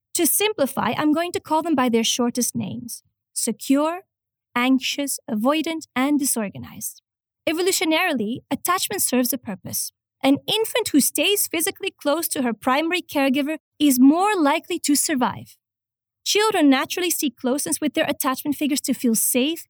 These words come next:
and be soothed. As previously mentioned, if a child is brought up in an environment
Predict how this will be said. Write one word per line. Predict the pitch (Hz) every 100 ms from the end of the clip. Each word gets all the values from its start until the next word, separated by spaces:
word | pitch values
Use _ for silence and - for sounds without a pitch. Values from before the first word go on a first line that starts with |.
| -
and | 269 262
be | 285
soothed. | - - 320 247 - _ _ _ _ _ -
As | 254
previously | - 285 330 349 359
mentioned, | 311 247 240 - - -
if | 311
a | 311 -
child | 349 403 359
is | 262
brought | 269 320 311
up | 277
in | 262
an | 254
environment | 247 240 269 277 - -